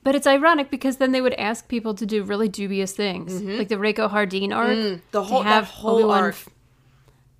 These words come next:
Speaker 1: he fakes his death and then, li-, like, by default, lies to Anakin, crushing him. I mean, it's, like, that is an immoral thing.
Speaker 2: A
Speaker 1: And then, like,
Speaker 2: hundred percent. And h-, how is Anakin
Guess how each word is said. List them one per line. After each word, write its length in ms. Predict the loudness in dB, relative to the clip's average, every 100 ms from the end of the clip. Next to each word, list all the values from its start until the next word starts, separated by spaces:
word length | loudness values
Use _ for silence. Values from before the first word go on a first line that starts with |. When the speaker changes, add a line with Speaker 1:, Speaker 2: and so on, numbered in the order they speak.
| _
Speaker 1:
he 100 | -10
fakes 320 | -4 -2 -4 -4
his 160 | -4
death 300 | 0 0 0 -4
and 280 | -4 -2 0
then, 300 | 0 -2 -6
li-, 80 | -8
like, 260 | -4 -4 -6 -14 -12
by 360 | -6 -4 -4 -6 -6
default, 580 | -6 -2 -2 0 -2
lies 420 | -2 0 0 -2 -6
to 80 | -8
Anakin, 600 | -4 -4 -4 -8 -6 -10
crushing 840 | -12 -4 -4 -2 -6 -4 -4 -8
him. 360 | -8 -8 -6 -6
I 60 |
mean, 160 | -6 -6
it's, 320 | -8 -10 -20 _ -6
like, 280 | -4 -4 -2
that 240 | 0 -2 -2
is 400 | -4 -4 -6 -20 _
an 140 | -10 -6
immoral 840 | -4 -2 -2 0 0 0 -4 -8 _ _ _ _ _ _ _
thing. 380 | -4 -4 -4
Speaker 2:
A 60 | -6 0
Speaker 1:
And 140 | 4
then, 200 | 4 2
like, 180 | 0 -2
Speaker 2:
hundred 140 | -4 -10
percent. 160 | -12 -18 _ _ _ _ -6
And 120 | -6
h-, 60 | -6 -12
how 260 | -2 2 2
is 140 | 2 -2
Anakin 500 | -4 -4 -4 -8 -8